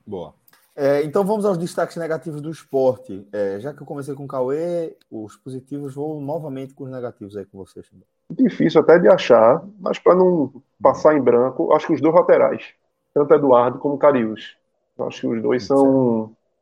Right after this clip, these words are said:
Speaker 2: é, Cariús, o cartão atrapalhou um pouco, e aí erro próprio dele de ter entrado tão afobado daquele jeito no, no início do jogo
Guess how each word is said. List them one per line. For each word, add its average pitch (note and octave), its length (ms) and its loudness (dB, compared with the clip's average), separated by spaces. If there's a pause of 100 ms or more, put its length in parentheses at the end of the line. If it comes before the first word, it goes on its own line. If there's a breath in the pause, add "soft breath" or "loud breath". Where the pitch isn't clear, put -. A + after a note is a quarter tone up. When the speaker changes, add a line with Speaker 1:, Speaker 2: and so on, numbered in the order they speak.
(160)
Speaker 2:
é, A2 320 4
Cariús, E3 680 4 (440)
o C#3+ 100 0
cartão B2+ 400 2
atrapalhou A#2+ 460 4
um A#2 40 -6
pouco, C3 440 -2 (420)
e A#2+ 320 2
aí A#2+ 180 4 (320)
erro D3+ 380 4
próprio C#3+ 300 4
dele C#3 260 2
de D3+ 60 -16
ter C#3 120 -2
entrado B2 360 2
tão C3 560 -2 (440)
afobado A2+ 680 4
daquele A2+ 360 0
jeito A#2 340 -6
no, A2+ 300 -12
no B2 160 -12
início A#2 300 -6
do A2+ 100 -2
jogo B2 420 -6